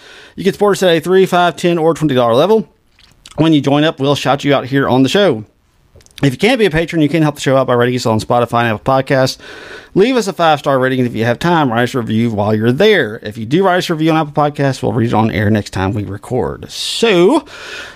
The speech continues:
this is the fifth episode of The Peripheral. Uh, we both have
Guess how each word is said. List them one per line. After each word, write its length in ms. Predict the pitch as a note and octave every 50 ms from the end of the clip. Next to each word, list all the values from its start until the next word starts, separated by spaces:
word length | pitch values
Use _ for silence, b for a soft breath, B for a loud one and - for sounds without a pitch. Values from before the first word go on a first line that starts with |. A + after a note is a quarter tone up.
| B B
this 240 | G#3 A3+ A3 -
is 140 | C4 B3+ G#3+
the 60 | G#3+
fifth 180 | - A#3 A3 G3+
episode 400 | F#3+ - - G3 F#3 E3+ E3+ E3+
of 720 | C3 D3 D3+ D3 D3 C#3+ C#3+ C#3+ C#3 C3+ B2+ - - - -
The 80 | C#3
Peripheral. 440 | B2+ C#3+ D3 C#3 - E3+ F3 E3 - - - - -
Uh, 340 | C3+ B2+ A#2+ A#2 A#2 A#2 A2 A2+
we 280 | C3 C3+ C3+ C#3 C#3
both 440 | C3+ B2 D#3 D3+ D3 E3+ E3 D3+ -
have 200 | E3 C#3+ C3+ B2+